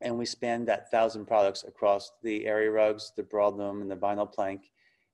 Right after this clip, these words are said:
And you were able to actually, I will say it's superimposed because it's more A R technology. And, uh, what I wanted to do is give people the actual visual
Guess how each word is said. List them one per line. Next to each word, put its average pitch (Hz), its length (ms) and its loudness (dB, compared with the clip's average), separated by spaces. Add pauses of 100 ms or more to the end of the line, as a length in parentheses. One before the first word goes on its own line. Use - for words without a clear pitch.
And 107 300 -2
you 131 80 -2
were 135 120 0
able 120 220 -2
to 110 160 -6
actually, 104 540 -4 (800)
I 143 60 -2
will 214 200 -2
say 156 220 -2
it's - 180 -4
superimposed 104 720 -2 (520)
because 101 260 -4
it's 92 120 -16
more 110 220 -4
A 104 140 0
R 101 180 2
technology. 90 640 -10 (1080)
And, 101 460 -4 (640)
uh, 107 280 6
what 110 180 0
I 107 60 4
wanted 113 300 0
to 95 80 -10
do 127 440 2 (220)
is 107 420 0
give 131 240 -2 (160)
people 117 300 -4
the 107 140 2
actual 127 500 2
visual 110 520 0